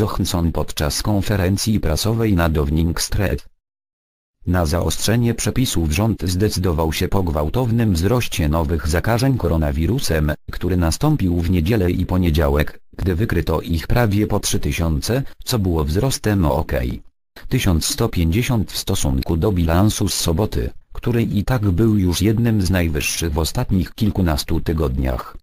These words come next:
Brytyjski premier przyznał, że dotychczasowe przepisy mogły być mylące, bo niezgodne z prawem były zgromadzenia liczące więcej niż trzydzieści osób,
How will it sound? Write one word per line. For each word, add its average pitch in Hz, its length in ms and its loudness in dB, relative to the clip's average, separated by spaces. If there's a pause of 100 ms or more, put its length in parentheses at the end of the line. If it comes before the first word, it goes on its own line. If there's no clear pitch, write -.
(880)
Brytyjski 82 640 -2
premier 85 480 2
przyznał, 90 560 0 (220)
że 85 240 2
dotychczasowe 92 680 0
przepisy 120 460 -2
mogły 76 380 0
być 98 300 -2
mylące, 85 560 2 (200)
bo 87 180 0
niezgodne 95 580 2
z - 60 -4
prawem 71 480 0
były 104 340 2
zgromadzenia 87 640 2
liczące 92 520 0
więcej 104 540 2
niż 92 260 4
trzydzieści 101 540 -2
osób, 90 460 0